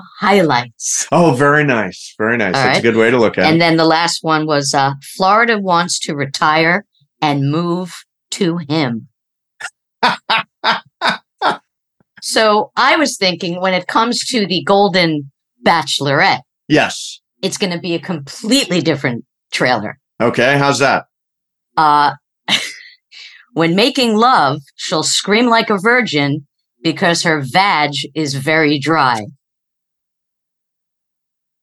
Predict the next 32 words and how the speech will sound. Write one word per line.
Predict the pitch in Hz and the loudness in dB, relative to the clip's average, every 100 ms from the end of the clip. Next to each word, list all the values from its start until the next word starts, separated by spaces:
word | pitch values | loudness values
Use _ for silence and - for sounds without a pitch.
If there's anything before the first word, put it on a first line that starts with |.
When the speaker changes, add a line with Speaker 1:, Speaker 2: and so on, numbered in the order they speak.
| _ _ _ _ _ _ - - _ | _ _ _ _ _ _ -20 -20 _
Speaker 1:
It's, | 440 - - _ _ 359 | -12 -10 -14 _ _ -4
this | 392 | -2
is | 427 320 | -2 -4
the | 339 | -4
truth. | - 523 320 - - _ _ _ | 2 2 2 -2 -18 _ _ _
This | 277 302 | -2 0
is | 339 | 0
the | 320 | 2
Speaker 2:
That's | 311 - | 2 2
not | 262 | 2
Speaker 1:
truth. | 240 | 4
Speaker 2:
their | 226 214 | 4 4
actual | 185 180 190 180 | 4 2 2 2
slogan. | 165 214 220 120 95 _ _ _ _ _ _ _ | 4 4 4 2 -2 _ _ _ _ _ _ _
Speaker 1:
Well, | 131 113 | -4 -4
it's | 123 - | -6 -2
not, | 175 127 - | 0 0 -2
but | 117 - _ | -4 -6 _
that's | - 156 180 | -2 0 2
Speaker 2:
No, | 175 | 4
Speaker 1:
what | |
I | 165 | 4
Speaker 2:
but | 135 | 2
Speaker 1:
would | |
Speaker 2:
it's | 127 | 2
Speaker 1:
write. | 127 | 2
Speaker 2:
very | 143 | 2
funny, | 113 170 127 82 | 0 -2 -2 -4
yeah. | 123 90 - | -6 -6 -6
Speaker 1:
But, | 131 | -2
okay. | 147 139 139 - _ - - _ - | 0 0 -2 -8 _ -20 -20 _ 0
Um, | 160 151 143 139 | 2 2 0 -2